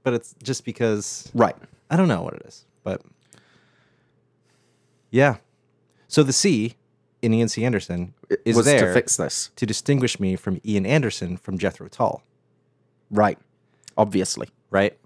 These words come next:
Speaker 2: I don't know who that is.
Speaker 1: Okay. Uh, boy. Jethro Tull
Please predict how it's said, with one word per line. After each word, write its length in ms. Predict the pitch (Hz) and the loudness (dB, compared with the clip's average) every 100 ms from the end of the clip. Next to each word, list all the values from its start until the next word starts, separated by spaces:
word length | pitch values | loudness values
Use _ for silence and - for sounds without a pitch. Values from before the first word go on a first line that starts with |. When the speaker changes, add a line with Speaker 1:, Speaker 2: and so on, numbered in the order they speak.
| _ _ | _ _
Speaker 2:
I 40 | - | -18
don't 120 | - | -18
know 80 | - | -20
who 60 | - | -18
that 180 | - - | -18 -16
is. 140 | - | -8
Speaker 1:
Okay. 320 | 113 104 87 - _ _ - | -6 -2 -4 -6 _ _ -8
Uh, 480 | 107 104 101 98 95 | -2 0 2 0 -2
boy. 280 | 87 90 90 _ - | -4 -6 -6 _ -4
Jethro 320 | 123 120 123 | -2 0 -2
Tull 340 | - 104 98 | 0 0 0